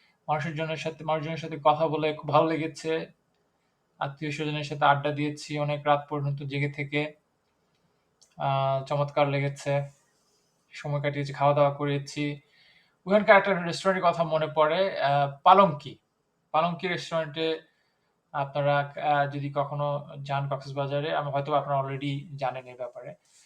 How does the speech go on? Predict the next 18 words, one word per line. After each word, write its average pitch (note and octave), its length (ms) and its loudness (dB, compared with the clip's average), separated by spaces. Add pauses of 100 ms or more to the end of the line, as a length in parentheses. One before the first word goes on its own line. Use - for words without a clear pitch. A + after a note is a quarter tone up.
(340)
পালঙ্কি F3+ 340 6
রেস্টুরেন্ট E3 300 0
আমার D#3 140 6
কাছে C#3+ 120 -4
খুব C#3 140 -12
ভালো C3+ 320 -2
লেগেছে। C3+ 500 -10 (560)
আর D#3 120 4
একটা D#3+ 160 -4
সি - 180 -8
ফুড D#3+ 220 -10
রেস্টুরেন্টে D3+ 560 -10
গিয়েছিলাম, D3 560 -6
নাম C#3+ 240 0
কি D#3 140 -12
জানি, D3+ 220 -8
Pacific F3 460 -6 (160)
something। C#3 360 -4